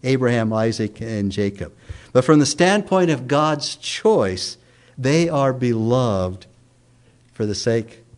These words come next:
of the fathers, for the sake of the fathers. God made a covenant with Father Abraham, and he made those same promises over and over again to Abraham's descendants.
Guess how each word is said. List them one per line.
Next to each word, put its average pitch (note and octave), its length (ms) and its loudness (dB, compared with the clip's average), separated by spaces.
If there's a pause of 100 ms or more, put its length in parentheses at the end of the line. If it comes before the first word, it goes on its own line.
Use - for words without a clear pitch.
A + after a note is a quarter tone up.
(300)
of G#2 120 -6
the F#2 80 -6
fathers, F#2 440 -6
for A#2+ 120 0
the A#2 100 2
sake B2+ 260 2
of B2 100 2
the G2+ 60 0
fathers. F2+ 600 -10 (580)
God E3 560 2
made C#3 240 0
a B2+ 60 0
covenant G2+ 540 -4 (760)
with A#2+ 160 -2
Father B2+ 360 2
Abraham, F#2 520 -2 (580)
and C3 100 0
he C3+ 60 2
made D3 300 4
those C#3+ 200 4
same D#3+ 300 2
promises D3+ 840 2 (120)
over D#3 340 8
and C#3+ 100 6
over C#3+ 280 6
again C3 400 4
to A#2+ 100 0
Abraham's C3 640 0
descendants. A#2+ 840 -4